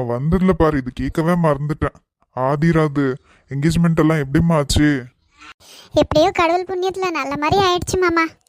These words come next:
Speaker 2: உங்களை தான் ரொம்ப நினச்சிக்கினேன்.
Speaker 1: இருக்கட்டும்மா, ஆதிராக்கு இந்த பெரியப்பாவோட ஆசீர்வாதம் எங்க இருந்தாலும் இருக்கும். கல்யாணத்துக்கு மறக்காம சொல்லிடுமா, இவளுக்கு பயந்துன்னு நீ சொல்லாம விட்டுறாத.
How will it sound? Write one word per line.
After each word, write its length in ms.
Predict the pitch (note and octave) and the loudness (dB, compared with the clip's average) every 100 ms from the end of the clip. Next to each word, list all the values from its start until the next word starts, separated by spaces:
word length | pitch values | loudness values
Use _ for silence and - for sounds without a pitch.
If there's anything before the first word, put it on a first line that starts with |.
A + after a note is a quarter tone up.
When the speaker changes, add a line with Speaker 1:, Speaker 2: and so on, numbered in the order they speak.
| - _ - | -20 _ -6
Speaker 2:
உங்களை 220 | D4 D4+ D4+ | 0 2 4
தான் 120 | G4 | 2
ரொம்ப 140 | F4+ F4+ F4+ | 2 2 0
நினச்சிக்கினேன். 560 | E4 - F4 E4 D#4+ _ _ - _ - - _ - D#3+ | -2 -2 -2 -2 -4 _ _ -20 _ -20 -20 _ -2 2
Speaker 1:
இருக்கட்டும்மா, 560 | D#3+ G3 F#3 E3+ D3 D3 - - - - - _ - | 2 2 0 0 -2 -4 -6 -6 -8 -16 -20 _ -6
ஆதிராக்கு 600 | C3 D3 E3 D3+ C#3+ C#3+ | -2 0 2 2 0 -4
இந்த 120 | C3+ - | -4 -2
பெரியப்பாவோட 520 | C#3 D3 D3+ D#3 C#3+ C3+ | 0 -2 -4 -4 -4 -4
ஆசீர்வாதம் 640 | D3 - D3 C#3+ C3+ C3 C3 | -4 -6 -8 -8 -8 -10 -8
எங்க 220 | D3 D#3+ D#3 | -2 2 2
இருந்தாலும் 480 | D3+ D#3+ D#3 F3 D#3+ | 4 4 2 0 -4
இருக்கும். 300 | C#3 C#3 C#3 _ _ _ _ _ _ _ - | -6 -8 -10 _ _ _ _ _ _ _ -4
கல்யாணத்துக்கு 540 | D3 D3 E3 E3+ - D#3+ | 0 4 2 0 0 0
மறக்காம 400 | D3 - D#3+ E3 E3+ | 0 0 0 0 0
சொல்லிடுமா, 480 | D#3 D#3+ D3+ D3 C#3+ C#3+ - - _ _ | 0 -2 -2 -2 -4 -6 -14 -18 _ _
இவளுக்கு 400 | C#3 C3+ D#3 D#3 C#3+ | -4 0 0 2 2
பயந்துன்னு 400 | D3+ E3 E3 D#3+ D3 | 2 2 0 -2 -4
நீ 80 | C#3+ D3+ | -2 0
சொல்லாம 380 | C#3 D3+ D#3 D3 | 2 0 0 -4
விட்டுறாத. 480 | C#3 D3 C3+ C#3 | 0 0 4 2